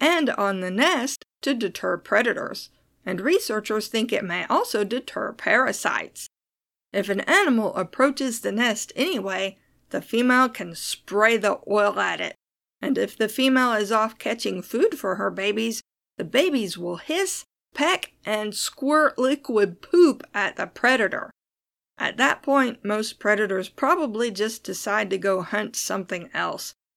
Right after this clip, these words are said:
after they clean up. You can find Strange Animals Podcast online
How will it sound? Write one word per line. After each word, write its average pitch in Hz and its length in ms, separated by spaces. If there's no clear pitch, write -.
after 285 500
they 208 260
clean 185 440
up. 180 340
You 214 140
can 190 200
find 294 420
Strange 208 420
Animals 185 460
Podcast 214 640
online 214 600